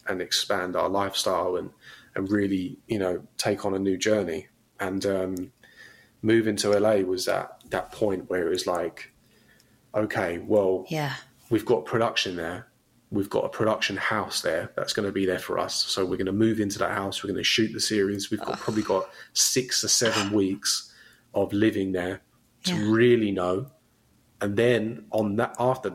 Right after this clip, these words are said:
Speaker 1: that point, we are on our own. So,
Speaker 2: Yeah.
Speaker 1: you know,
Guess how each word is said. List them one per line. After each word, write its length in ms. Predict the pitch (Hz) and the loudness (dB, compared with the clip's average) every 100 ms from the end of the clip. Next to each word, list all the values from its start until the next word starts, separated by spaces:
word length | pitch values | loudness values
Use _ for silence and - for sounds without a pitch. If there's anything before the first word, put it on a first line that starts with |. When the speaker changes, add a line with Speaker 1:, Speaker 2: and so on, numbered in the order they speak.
| - | 0
Speaker 1:
that 240 | 139 139 | -2 -2
point, 360 | - 90 104 131 _ _ _ _ _ | -4 -4 -4 -8 _ _ _ _ _
we 200 | - 107 | 2 4
are 120 | 101 98 | 6 4
on 140 | 95 | 2
our 140 | 90 | 0
own. 200 | 85 80 - _ _ _ _ - - | -2 -4 -8 _ _ _ _ -20 -6
So, 520 | - 110 95 92 92 - _ - | 0 2 2 0 -2 -10 _ -20
Speaker 2:
Yeah. 100 | - - | -10 -4
Speaker 1:
you 80 | 104 | -2
know, 220 | 87 | -2